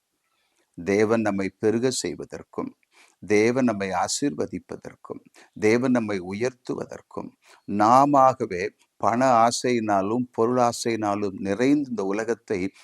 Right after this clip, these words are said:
அனுபவிக்க துடிப்பதற்கும் நிறைய வித்தியாசம் இருக்கிறது. நான் என்ன சொல்ல வரேன்னா,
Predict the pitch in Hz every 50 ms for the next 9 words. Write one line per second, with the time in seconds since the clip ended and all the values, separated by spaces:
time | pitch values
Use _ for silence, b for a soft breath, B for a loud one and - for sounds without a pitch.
0 | b b b - 117 127 131 139 139 127 131 127 _ - 131 123 - - - 127
1 | 127 143 143 - 123 117 - - - - - - - - - - _ _ _ _
2 | _ _ _ _ _ _ _ - 92 95 107 117 131 139 151 160 165 170 165 139
3 | 123 _ - 127 123 117 - - - - 127 113 - - _ - - - _ _
4 | _ _ _ _ _ _ _ _ _ _ _ _ _ _ _ _ - 90 87 85
5 | 92 101 127 131 - - 101 98 92 82 85 82 80 80 - 78 - -